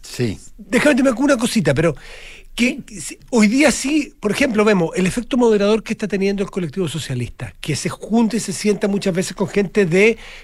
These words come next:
Speaker 2: sectores de la derecha, cosa que antes era un imposible. ¿Por qué tan tarde? Después, eh, incluso han aparecido algunos factores moderadores, entre otros Frente Amplio. Ahora, ¿por qué tan tarde? ¿Por qué perdimos tiempo cuando eso era lo que se necesitaba?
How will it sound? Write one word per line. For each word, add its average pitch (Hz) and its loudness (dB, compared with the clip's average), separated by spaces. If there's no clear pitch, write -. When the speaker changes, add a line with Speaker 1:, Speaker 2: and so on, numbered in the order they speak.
Speaker 2:
sectores 185 0
de 196 4
la 185 4
derecha, 185 2
cosa 185 -6
que 160 -2
antes 190 -2
era 175 2
un 170 2
imposible. 131 0
¿Por - -2
qué 277 0
tan 226 0
tarde? 101 -2
Después, 254 4
eh, 233 -2
incluso 262 2
han 247 2
aparecido 226 2
algunos 220 0
factores 233 0
moderadores, 202 2
entre 202 -4
otros 185 -4
Frente 185 0
Amplio. 135 0
Ahora, 190 2
¿por 165 -6
qué 196 0
tan 175 0
tarde? 127 0
¿Por 175 -2
qué 214 0
perdimos 196 -2
tiempo 175 -2
cuando 170 2
eso 247 2
era 320 6
lo 165 2
que 139 -2
se 135 -6
necesitaba? 123 -2